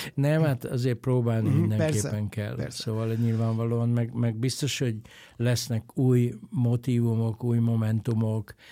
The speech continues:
Speaker 1: és új ötletek, amik, amik hasznára vá-, válnak majd. Én, én egyébként várom az ő fiatal, ö,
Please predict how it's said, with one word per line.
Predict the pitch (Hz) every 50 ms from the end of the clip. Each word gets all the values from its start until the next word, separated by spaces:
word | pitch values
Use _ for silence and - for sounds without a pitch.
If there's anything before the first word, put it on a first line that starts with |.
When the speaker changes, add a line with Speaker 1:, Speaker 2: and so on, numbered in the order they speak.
| - - -
Speaker 1:
és | _ 120 113 113 104 - - - -
új | - 127 127 123 123
ötletek, | 131 131 123 - 127 123 117 - 127 117 110 -
amik, | 117 113 113 113 107 - - -
amik | 151 120 117 117 110 - 127 117
hasznára | 107 127 131 - - - 117 113 113 110 110 110
vá-, | 113 113 - -
válnak | 113 113 113 113 110 113 113 - - -
majd. | 113 113 110 110
Én, | 117 120 127 131 139 135 - -
én | 127 127 127 131
egyébként | 135 135 123 - 147 143 127
várom | 147 170 180 196 185 139 120 113 113
az | 110 107 110
ő | 120 117 117 110 - - - - _
fiatal, | - - 156 147 120 110 101 - 113 110 110 113 110 - - - - - _ _
ö, | 127 117 113